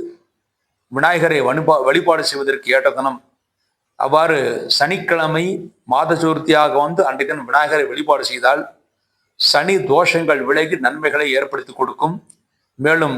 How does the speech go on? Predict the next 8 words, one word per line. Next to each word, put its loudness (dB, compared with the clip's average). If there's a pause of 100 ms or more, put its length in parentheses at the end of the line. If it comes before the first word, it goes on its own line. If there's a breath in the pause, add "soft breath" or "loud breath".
காரிய 2
தடைகள் 2
நீங்கி -2
நன்மைகளை -2
ஏற்படுத்தி -4
கொடுக்கும் -4
என்பது -4 (120)
உறுதி. -14